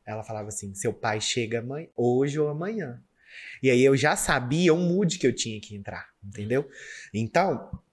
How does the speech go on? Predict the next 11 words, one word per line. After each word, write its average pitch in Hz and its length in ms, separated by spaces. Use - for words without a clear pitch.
eu 135 80
não 120 120
podia, 113 520
é, 104 420
ouvir 127 320
certas 151 420
músicas, 160 460
fazer 107 300
certas 104 400
coisas, - 300
sabe? - 160